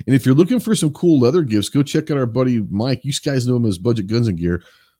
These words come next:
Um, but Mikey's now, his channel name is M K Outdoor. Um,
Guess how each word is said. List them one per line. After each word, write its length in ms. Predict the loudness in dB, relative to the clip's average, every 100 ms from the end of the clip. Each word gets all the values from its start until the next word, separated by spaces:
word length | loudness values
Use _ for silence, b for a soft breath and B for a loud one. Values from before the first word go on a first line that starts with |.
| -6
Um, 460 | -2 0 0 -2
but 180 | -6 -4
Mikey's 360 | -2 0 0 2
now, 180 | 0 -2
his 380 | -4 -4 -4
channel 260 | -2 0 2
name 220 | 2 2
is 160 | 0 -2
M 200 | 0 0
K 420 | 0 -2 0 0
Outdoor. 680 | 0 -4 -6 -4 -2 -2 -4 B B B B B -8
Um, 640 | -4 0 0 0 -2 -4